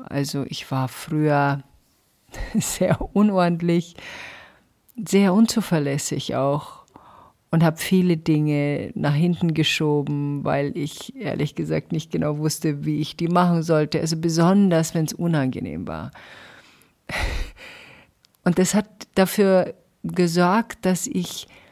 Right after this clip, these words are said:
die ersten Jahre meines Lebens immer mit einem komischen Gefühl im Magen aufwachte. Das war so eine Schwere, weil die Dinge, die ich eigentlich tun sollte oder machen sollte oder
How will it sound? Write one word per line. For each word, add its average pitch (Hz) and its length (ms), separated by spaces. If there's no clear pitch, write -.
die 196 300
ersten 208 380
Jahre 190 440
meines 175 420
Lebens 180 880
immer 190 280
mit 180 400
einem 160 260
komischen 180 480
Gefühl 156 440
im 143 160
Magen 131 380
aufwachte. - 1200
Das - 220
war 135 380
so 151 220
eine 147 180
Schwere, 151 840
weil 156 160
die 175 160
Dinge, 165 400
die 165 140
ich - 200
eigentlich 147 400
tun 190 340
sollte 160 600
oder 151 180
machen 151 460
sollte 147 680
oder 135 320